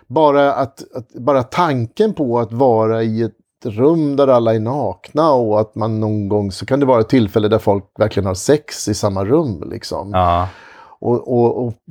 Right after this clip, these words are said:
Speaker 1: ofta är det ju det här att folk tänker.
Speaker 2: Mm.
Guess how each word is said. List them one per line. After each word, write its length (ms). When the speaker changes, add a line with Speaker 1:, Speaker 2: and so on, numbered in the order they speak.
Speaker 1:
ofta 320
är 120
det 60
ju 80
det 60
här 220
att 160
folk 280
tänker. 920
Speaker 2:
Mm. 300